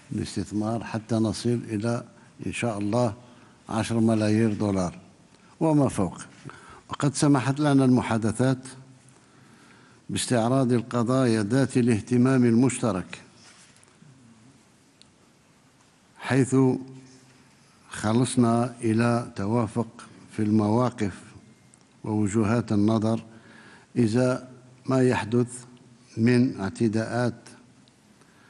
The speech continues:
على الشعب الفلسطيني والتمادي وفي التجاو-، التجاوزات والخروقات التي يقوم بها الاحتلال، وضرورة تحرك المجتمع الدولي لإنهاء هذه المأساة.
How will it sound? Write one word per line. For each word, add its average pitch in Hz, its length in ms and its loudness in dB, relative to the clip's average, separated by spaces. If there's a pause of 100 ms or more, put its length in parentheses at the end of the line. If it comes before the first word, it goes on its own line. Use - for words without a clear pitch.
(300)
على 110 220 2
الشعب 110 380 0
الفلسطيني 113 920 2
والتمادي 113 880 0
وفي 104 220 -4
التجاو-، 110 540 -4
التجاوزات 107 920 -4 (640)
والخروقات 110 760 -4
التي 123 460 0 (440)
يقوم 117 460 2
بها 107 160 2
الاحتلال، 107 680 0 (580)
وضرورة 123 640 2
تحرك 110 520 -4 (680)
المجتمع 104 640 2 (500)
الدولي 110 560 2 (160)
لإنهاء 101 720 0
هذه 107 240 2
المأساة. 101 500 0